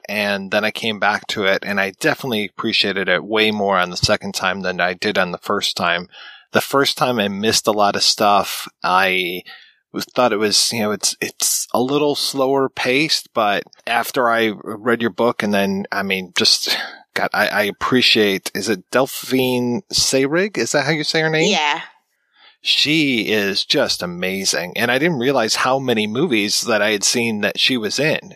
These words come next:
Speaker 1: and including Mister Freedom, which is one of my favorites, and then seeing her completely different in this movie as opposed to the Mary Magdalene type character she is in Mister Freedom with the big red hair and the, you know, the, the swimsuit and everything.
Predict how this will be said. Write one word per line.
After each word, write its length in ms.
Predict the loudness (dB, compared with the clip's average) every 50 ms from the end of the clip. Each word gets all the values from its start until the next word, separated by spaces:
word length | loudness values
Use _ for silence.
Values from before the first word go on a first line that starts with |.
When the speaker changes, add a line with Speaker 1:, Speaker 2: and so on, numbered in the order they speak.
| -10 -8
Speaker 1:
and 380 | -4 -4 -2 -2 -4 -4 -8 -10 -16 -20 -12 -8
including 580 | -6 -4 -4 -2 -2 0 0 0 -2 -2 -2 -2
Mister 240 | 0 0 0 0 -2
Freedom, 440 | -2 -2 0 0 0 0 -4 -4 -4
which 160 | -2 -2 -2
is 120 | -2 -2
one 120 | -2 0 0
of 40 |
my 140 | 2 0 0
favorites, 480 | 2 2 2 4 4 2 0 0 0 0
and 140 | 0 2 2
then 260 | 2 0 0 -4 -8 -10 -6 -2
seeing 320 | 2 2 2 2 2 0
her 260 | 0 0 0 0 0 -2
completely 680 | -4 -4 -4 -4 -4 -2 0 0 0 0 0 0 0 2
different 320 | 2 2 2 0 0 -2
in 140 | -2 -2 0
this 200 | 0 2 2 2
movie 560 | 0 -2 -4 -2 -2 0 0 0 0 0 0
as 140 | 0 0 -2
opposed 340 | -2 -2 -2 -2 -2 -2 -2
to 300 | -2 -2 -4 -6 -8 -8
the 200 | -4 -2 -2 -2
Mary 280 | 0 0 0 2 2 2
Magdalene 540 | 2 2 0 2 2 0 0 0 -2 -2
type 220 | -2 -2 -2 -2 -2
character 360 | -2 -2 -2 -2 -2 -2 0
she 220 | 2 2 2 2
is 220 | 2 2 2 2 0
in 240 | 0 0 -2 -4 -6 -10 -14 -18 -12 -4 0
Mister 200 | 0 0 0 0
Freedom 540 | -2 0 0 0 2 2 0 0 0 -2 -4 -8 -12 -18 -18 -18 -14 -4
with 160 | -2 -2 0 0
the 80 | -2
big 360 | -2 2 2 2 2 0 0
red 280 | 0 2 2 2 2 2
hair 420 | 0 2 2 4 4 4 4 4
and 180 | 4 2 0 0
the, 120 | -2 -2 -2 -4 -4 -4 -2
you 80 | 0 0
know, 120 | 0 0
the, 200 | 0 -2 -4 -4 _ _ -2
the 300 | 0 2 2 2 0 0 0
swimsuit 540 | 0 0 2 2 2 2 2 2 2 2 2
and 100 | 2 0
everything. 540 | 0 0 0 0 2 2 2 2 0 -2